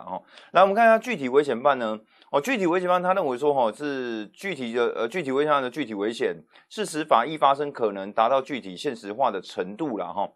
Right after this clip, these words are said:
那由于这种危险呢是一个构成要件内容，那必须要发生危-，呃，侵害结果的可能性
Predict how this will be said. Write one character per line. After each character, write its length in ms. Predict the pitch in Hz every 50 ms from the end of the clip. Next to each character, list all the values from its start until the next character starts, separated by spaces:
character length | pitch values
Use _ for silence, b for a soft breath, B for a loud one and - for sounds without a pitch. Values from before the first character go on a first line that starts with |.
| b b b b b b
那 140 | - 226 226
由 140 | 208 208 240
于 140 | 226 190 180
这 80 | 214
种 160 | 208 160 139 131
危 160 | 131 143 160
险 200 | 156 147 110 101
呢 140 | 101 101 101
是 160 | - - 143
一 60 | 131
个 100 | 113 113
构 160 | 117 - 143 131
成 120 | 110 110
要 100 | 117 120
件 240 | 117 123 113 117 139
内 200 | 151 143 117 98
容， 260 | 87 82 82 85 82
那 120 | 123 127
必 160 | 120 117 131 127
须 120 | 113 135
要 80 | 120 104
发 160 | - 117 117
生 180 | 117 120 113
危-， 180 | 104 101 98 95 -
呃， 120 | - 101
侵 160 | 98 - 131
害 120 | 135 131 117
结 200 | - - 104 104
果 140 | 107 101 90
的 60 | 90
可 120 | - 90 82
能 100 | 82 90
性 320 | - - 147 131 104 -